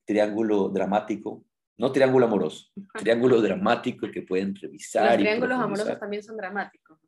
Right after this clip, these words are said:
Speaker 1: Claro, eso, eso es un drama, no, no, no solucionas un problema y quieres otro, ¿no? Eh, eh,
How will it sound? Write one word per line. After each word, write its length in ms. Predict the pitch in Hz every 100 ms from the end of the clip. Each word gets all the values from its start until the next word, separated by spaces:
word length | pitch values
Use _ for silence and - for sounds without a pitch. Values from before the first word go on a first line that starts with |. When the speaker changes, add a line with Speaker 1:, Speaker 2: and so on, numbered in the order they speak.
| _
Speaker 1:
Claro, 340 | - 175 131 107
eso, 160 | 131 180
eso 100 | 170
es 120 | 165
un 200 | 175 156
drama, 400 | 185 165 104 107
no, 320 | 127 131 135
no, 260 | 139 139 135
no 140 | 147
solucionas 440 | 170 151 156 156
un 100 | 160
problema 400 | 156 143 175 160
y 40 | 147
quieres 380 | 143 139 139 113
otro, 320 | 92 - 98
¿no? 280 | 110 117 120 -
Eh, 380 | - - - - _ _ _ _ _ -
eh, 440 | - - - 65